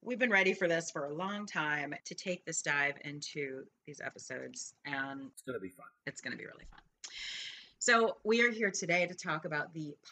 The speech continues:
Speaker 1: pilot episode of Mad Men, Smoke Gets in Your Eyes. What do we know about it, Dan?
Speaker 2: Well, it aired for the first time July nineteenth, two thousand seven.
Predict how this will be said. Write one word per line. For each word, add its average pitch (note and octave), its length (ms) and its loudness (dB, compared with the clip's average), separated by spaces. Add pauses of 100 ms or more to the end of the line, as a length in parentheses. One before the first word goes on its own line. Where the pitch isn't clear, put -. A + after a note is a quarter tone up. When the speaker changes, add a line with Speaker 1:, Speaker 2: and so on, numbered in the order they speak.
Speaker 1:
pilot D4+ 380 -6
episode D3 680 -8
of G3 200 -8 (100)
Mad E3+ 420 -6
Men, C#3+ 400 -10 (180)
Smoke F3+ 720 0 (300)
Gets F#3+ 240 0
in F#3+ 140 2
Your E3+ 140 8
Eyes. C#3+ 360 6
What A3+ 80 2
do B3 60 4
we B3 100 6
know G#3 160 8
about E3 220 6
it, D#3 100 0
Dan? D#3+ 320 6 (560)
Speaker 2:
Well, C3+ 480 8
it C#3 160 0
aired C3+ 380 6
for - 80 -6
the B2 80 -6 (100)
first E3 340 -6
time G#2+ 320 -12
July G2 280 -8
nineteenth, F#2+ 480 -12 (120)
two G#2+ 140 -12 (100)
thousand G#2 580 -8 (140)
seven. E3+ 520 -10